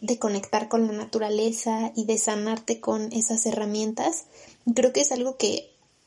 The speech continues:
al menos en esta época, tal vez ya no es tan común, y que sí sería importante preservar de, de nuestros ancestros y de nuestros antepasados, y más porque todas las familias tienen recetas o remedios únicos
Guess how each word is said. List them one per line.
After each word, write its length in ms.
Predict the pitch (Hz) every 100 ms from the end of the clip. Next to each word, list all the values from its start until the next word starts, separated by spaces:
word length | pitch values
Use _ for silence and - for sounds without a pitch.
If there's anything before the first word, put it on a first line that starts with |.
| -
al 220 | 240 233
menos 360 | 226 226 240 233
en 120 | 214
esta 240 | 226 -
época, 420 | 226 - 226 233 226
tal 160 | 220
vez 160 | 226 208
ya 100 | 214
no 120 | 214
es 180 | 214 - -
tan 260 | 214 226
común, 480 | 233 220 208 208 269 - - _ - _ _ _
y 120 | - 226
que 340 | - 226 226 226
sí 280 | - 226 233
sería 260 | 254 233
importante 520 | 226 233 233 208 214
preservar 680 | 220 - 208 208 208 233 247
de, 300 | 214 208 214 - -
de 140 | 220
nuestros 400 | 208 202 - 208
ancestros 800 | 196 202 220 226 - 226 214 214 202
y 100 | 202
de 200 | 208 202
nuestros 380 | 208 202 226 220
antepasados, 800 | 208 220 226 233 220 226 277 - - - - -
y 40 |
más 180 | 247 269
porque 500 | - 311 240 214 - -
todas 240 | 247 285
las 180 | 262 220
familias 460 | 214 202 208 220 226
tienen 500 | 220 208 208 220 226 - _ -
recetas 880 | 233 254 247 233 226 226 208 208 226
o 60 |
remedios 640 | 220 208 208 208 214 202
únicos 600 | - 226 226 233 311 -